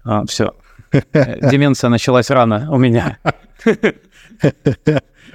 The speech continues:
Speaker 2: Нет, она
Speaker 1: Две тысячи первый.
Speaker 2: вовремя, она вовремя,
Speaker 1: Я ещё в
Speaker 2: мне
Speaker 1: школу,
Speaker 2: кажется.
Speaker 1: наверное, не пошёл. А.
Speaker 2: <laughs> А ты уже в стартапе
Speaker 1: М.
Speaker 2: был, да, такой?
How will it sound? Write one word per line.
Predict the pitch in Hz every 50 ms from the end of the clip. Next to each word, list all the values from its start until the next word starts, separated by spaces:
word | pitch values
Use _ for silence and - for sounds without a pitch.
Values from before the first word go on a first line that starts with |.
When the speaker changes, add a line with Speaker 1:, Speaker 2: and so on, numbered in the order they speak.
| 139 104
Speaker 2:
Нет, |
она | - 127 117
Speaker 1:
Две | 117 - 117 107
тысячи | 104 101 - 156 135 120
первый. | - 139 131 123 120
Speaker 2:
вовремя, | 127 131 123 117 113 101 95 98 98
она | 101 107
вовремя, | 110 117 113 107 95 98
Speaker 1:
Я | 151
ещё | 147 90 -
в |
Speaker 2:
мне | - 95
Speaker 1:
школу, | - 202 196
Speaker 2:
кажется. | 180 170
Speaker 1:
наверное, | 147 143 131 139 135
не | 127
пошёл. | - 139 127 - - 120 120 - - - -
А. | 131 131 - 123 - _ _ _
Speaker 2:
<laughs> | - - - -
А | 131 123
ты | - 139
уже | 139 135 131 131
в | 120
стартапе | - 135 131 143 147 123 107 104 110
Speaker 1:
М. | 107 101
Speaker 2:
был, | 104 107 104
да, | 104 104 101
такой? | 104 104 101 107